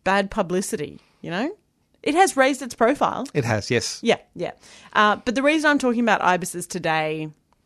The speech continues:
Speaker 1: is for some other research that has been published, not just talking about the, um, bin chickens. So remember last week, Chris, you were talking about the new study that uses D N A to tell a story about how humans evolved
Speaker 2: Mm-hmm.
Speaker 1: out of Africa.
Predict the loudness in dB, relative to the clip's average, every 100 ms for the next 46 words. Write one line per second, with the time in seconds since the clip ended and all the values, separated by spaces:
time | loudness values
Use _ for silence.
0 | -2 0 0 -6 0 4 4 4 2 0
1 | -2 0 0 -2 -2 -8 -8 -10 -10 -10
2 | -10 -8 -8 -8 -12 -12 -14 -10 -10 -10
3 | -12 -12 -10 -10 -6 -8 -8 -8 -8 -10
4 | -10 -6 -6 -6 -8 -6 -4 -6 -10 -20
5 | -20 -20 -20 -8 -2 0 0 0 2 4
6 | 4 2 -4 -4 -6 -4 -4 -4 -4 -4
7 | -6 -4 -4 -4 -4 -6 -6 -6 -6 -6
8 | -6 -10 -12 -12 -12 -8 -8 -6 -8 -12
9 | -14 -16 -12 -12 -10 -10 -8 -6 -8 -10
10 | _ -20 -12 -12 -10 -12 -12 -6 -4 -2
11 | -2 -2 -2 -2 -4 -6 -6 -2 2 0
12 | -2 -10 -10 -10 -12 -6 -6